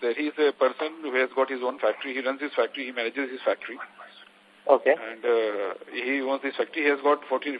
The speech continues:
Speaker 1: fifty-one percent stake in that, and he runs the factory. They are, they are just doing the job worker for us, means they are manufacturing the shoe for us. Means this is just, you know, additional, uh, capacity we are using.
Speaker 2: So this is at arm's length? Uh,
Speaker 1: It's at arm's length, yeah. We are, means, uh,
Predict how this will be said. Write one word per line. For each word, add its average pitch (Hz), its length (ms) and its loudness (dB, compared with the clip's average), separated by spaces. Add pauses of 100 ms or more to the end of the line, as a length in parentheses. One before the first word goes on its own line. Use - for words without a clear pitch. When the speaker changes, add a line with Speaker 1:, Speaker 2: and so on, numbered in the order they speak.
(120)
Speaker 1:
fifty-one 139 320 -2
percent 135 300 -8 (100)
stake 147 240 2
in 120 100 -10
that, 110 300 2
and 135 180 -4
he 135 100 -4
runs 135 220 -2
the 147 60 0
factory. 104 320 -4 (240)
They 170 80 4
are, 160 100 0
they 175 60 4
are 196 160 2
just 185 160 0
doing 175 180 -4
the 180 120 0
job 139 180 4
worker 175 400 4
for 143 160 4
us, 147 160 4
means 143 180 -6
they 131 80 0
are 139 80 4
manufacturing 135 480 -6
the 135 80 -6
shoe 147 220 -8
for 110 120 2
us. - 120 0 (400)
Means 139 120 -6
this 147 200 2
is 151 100 -4
just, 143 280 0
you 143 120 -4
know, 143 120 0
additional, 135 500 -2
uh, 110 320 0
capacity 127 420 -2
we 117 80 -2
are 110 80 2
using. 101 300 -12 (580)
Speaker 2:
So 151 60 10
this 147 180 12
is 175 100 10
at 180 120 12
arm's 156 260 12
length? 233 240 8 (360)
Uh, 120 240 6 (580)
Speaker 1:
It's - 180 -2
at 208 140 2
arm's 185 200 2
length, 202 140 -2
yeah. 269 240 0
We 170 60 -2
are, 190 180 2
means, 185 160 -10
uh, 170 140 0